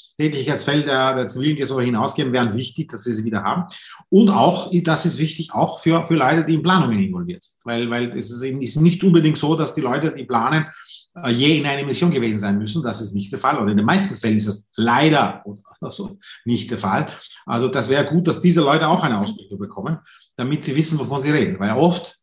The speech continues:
kriegt man da politische Vorgaben, ähm, äh, und, und, und man, man versucht, das umzusetzen, hat aber selber meistens keine Erfahrung, also plan-, planerische Erfahrung haben die meisten schon, nur militärische.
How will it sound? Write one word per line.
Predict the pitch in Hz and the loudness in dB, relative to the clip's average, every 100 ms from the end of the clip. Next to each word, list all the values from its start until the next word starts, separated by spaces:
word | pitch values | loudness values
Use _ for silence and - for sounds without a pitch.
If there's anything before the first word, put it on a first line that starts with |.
| _ _ | _ _
kriegt | 160 | -2
man | 156 | 0
da | 147 | 0
politische | 131 135 120 120 | 0 0 0 -2
Vorgaben, | 110 175 180 175 175 170 | 2 2 4 4 2 0
ähm, | 143 139 131 127 - | -2 -8 -8 -10 -10
äh, | 131 | -6
und, | 131 131 127 127 - | -4 -4 -6 -6 -8
und, | 123 123 131 | -8 -6 -6
und | 123 | -4
man, | 120 | -2
man | 120 110 | -4 -2
versucht, | 113 - - | -4 -4 -6
das | 123 | 0
umzusetzen, | 190 170 139 143 - - - - | 2 2 0 -2 -6 -12 -20 -16
hat | - 165 170 | -2 0 2
aber | 143 | 0
selber | 135 160 170 160 110 - | 2 6 6 6 2 -2
meistens | 139 147 - 156 - | -2 -2 -2 -6 -2
keine | 135 151 | -2 0
Erfahrung, | 123 - 113 165 185 - | -2 0 4 4 4 2
also | 120 107 | -2 -4
plan-, | 113 107 160 190 196 | 0 4 4 4 2
planerische | 151 139 214 202 170 | 0 2 6 6 4
Erfahrung | 160 143 147 | 2 2 2
haben | 135 156 | 2 0
die | 151 | 0
meisten | 151 147 | -4 -4
schon, | 156 190 131 | 0 2 2
nur | 135 135 | -4 -10
militärische. | 123 123 131 143 98 - | -10 -10 -4 -2 -4 -6